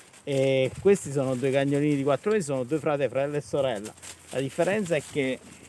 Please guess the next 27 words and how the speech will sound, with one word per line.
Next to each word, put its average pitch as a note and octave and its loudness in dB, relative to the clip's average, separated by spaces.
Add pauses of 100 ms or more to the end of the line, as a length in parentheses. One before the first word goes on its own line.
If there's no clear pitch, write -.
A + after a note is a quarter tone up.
(1160)
Logan D3+ 0 (460)
ha A#2 2
un C3 -4
mese D3+ 4
in D#3 2
più C#3+ -4
di C#3 0
addestramento C3 -2
rispetto B2 -6
a A#2 -2
Moss, G#2+ -8 (540)
e B2 -6
chiaramente E3+ 4
a D3 0
questa - -4
età F3+ 2
i D#3+ 0
cuccioli C#3 -2 (340)
portarli C3+ -2
fuori E3 6
vanno B2 -2
portati B2 -4
fuori C3 -4
con B2+ -2
una B2+ -2
certa B2+ -4
consapevolezza. B2+ -4